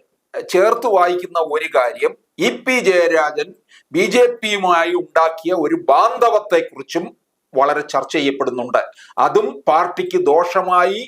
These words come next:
അണികളിൽ അത് മറ്റൊരു തരത്തിലേക്ക് ചിന്തിക്കുന്നതിനും വോട്ട് മാറുന്നതിനും ഇടയാക്കി എന്ന് പറയുന്നുണ്ട്. അപ്പോൾ ഇ പി ജയരാജന്റെ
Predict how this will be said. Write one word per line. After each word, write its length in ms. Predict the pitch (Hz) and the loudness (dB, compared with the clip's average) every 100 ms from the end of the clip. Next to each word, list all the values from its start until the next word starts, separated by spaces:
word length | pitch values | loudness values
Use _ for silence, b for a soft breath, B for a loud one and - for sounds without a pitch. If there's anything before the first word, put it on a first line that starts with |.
| _ b b b 147 | _ b b b 0
അണികളിൽ 480 | 196 254 254 202 190 - - 147 | 0 2 2 2 -2 -4 -2 -2
അത് 220 | 147 170 247 - _ 135 | 2 2 0 -4 _ -2
മറ്റൊരു 340 | 156 175 190 233 | 0 0 0 2
തരത്തിലേക്ക് 420 | 180 170 170 156 - | 2 0 -2 -2 -4
ചിന്തിക്കുന്നതിനും 680 | 147 170 180 175 170 180 - - b b - | -10 -8 -4 0 2 2 -2 -8 b b 0
വോട്ട് 300 | 170 233 226 185 | 2 2 0 0
മാറുന്നതിനും 640 | 156 190 214 208 190 180 170 _ - | 2 2 0 -2 -4 -4 -6 _ -2
ഇടയാക്കി 480 | 160 175 160 156 160 143 | 2 4 2 0 -2 -2
എന്ന് 140 | 139 143 | -2 0
പറയുന്നുണ്ട്. 520 | 139 151 160 139 120 - _ B B | 0 0 -4 -6 -8 -12 _ B B
അപ്പോൾ 200 | 131 170 165 165 185 | 2 2 0 -4 -4
ഇ 40 | 247 240 | -4 -2
പി 100 | 269 247 180 | -2 0 2
ജയരാജന്റെ 640 | 165 165 165 165 156 | 2 4 2 0 -2